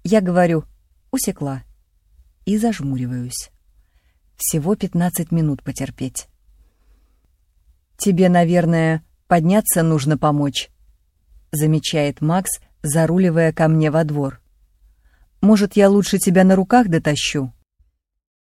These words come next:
Я даже собираюсь согласиться на подобный вариант инцеста, но в этот момент боковым зрением улавливаю знакомый припаркованный автомобиль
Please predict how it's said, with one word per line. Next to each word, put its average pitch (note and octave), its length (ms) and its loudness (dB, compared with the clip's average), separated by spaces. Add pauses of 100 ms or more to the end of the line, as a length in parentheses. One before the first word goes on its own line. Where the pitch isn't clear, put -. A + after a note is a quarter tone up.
(180)
Я G#3 200 4
даже G#3 280 2
собираюсь F#3+ 580 2
согласиться F3+ 840 0
на E3 120 0
подобный E3 500 0
вариант D#3+ 520 0
инцеста, E3 680 -2 (680)
но F#3 200 4
в E3+ 60 0
этот E3+ 280 0
момент E3+ 440 2
боковым E3 520 0
зрением F#3 680 2
улавливаю E3+ 640 0
знакомый D#3+ 560 0
припаркованный D#3 800 -2
автомобиль D3+ 840 -2